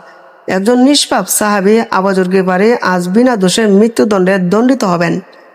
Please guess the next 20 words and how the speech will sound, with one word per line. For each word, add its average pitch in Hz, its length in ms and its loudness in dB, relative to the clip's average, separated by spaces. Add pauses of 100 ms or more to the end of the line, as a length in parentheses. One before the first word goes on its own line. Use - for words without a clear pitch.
(480)
জুমার 190 320 2
পর 190 400 0 (200)
মদিনার 247 360 2
সবাই 196 460 -2 (520)
মসজিদে 208 440 2
নববীতে 220 500 0
হাজির 185 400 0
হন। 175 220 0 (560)
সবার 339 300 0
চোখে 240 260 -2
পানি, 175 400 0 (560)
কারণ 190 400 0
দণ্ডপ্রাপ্ত 277 680 -2
যুবক 208 440 -2
এখনো 220 380 -2
ফিরে 247 220 0
আসেনি। 180 400 0 (540)
জল্লাদ 185 380 0 (120)
প্রস্তুত। 175 400 -2 (580)
জীবনে 254 460 2